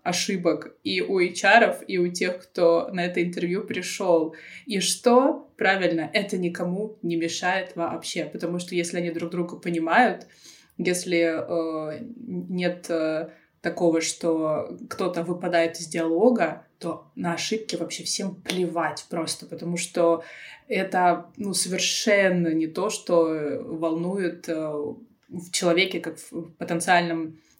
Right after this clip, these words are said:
э, работнике. Это первое. А второе, я точно знаю, что многих повергает просто в шок, а, мысль или даже вот идея о том, что, м, H R тебе что-то сказал,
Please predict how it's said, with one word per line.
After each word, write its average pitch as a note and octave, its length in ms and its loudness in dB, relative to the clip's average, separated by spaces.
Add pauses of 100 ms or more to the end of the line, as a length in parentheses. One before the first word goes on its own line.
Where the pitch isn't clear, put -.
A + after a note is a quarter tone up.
(100)
э, E3 140 0
работнике. F3 680 -4 (260)
Это F3+ 160 -10
первое. A#3 420 4
А F3+ 120 -6
второе, G3 400 -2
я - 120 4
точно F#3 320 -6
знаю, F3+ 360 0
что - 240 -8
многих F#3 560 -4 (160)
повергает F3 680 0
просто F3+ 420 -6
в E3+ 520 -6 (140)
шок, - 640 -2 (380)
а, E3+ 480 0 (140)
мысль F#3+ 760 -2
или F#3+ 180 -2
даже F3 280 0
вот E3+ 200 -8
идея F3+ 440 0
о E3+ 120 -6
том, G#3+ 240 0
что, E3+ 560 -2 (440)
м, F3 320 -2
H F#3 220 0
R F#3 120 2
тебе F3 200 -8
что-то F3 280 -6
сказал, F3+ 760 2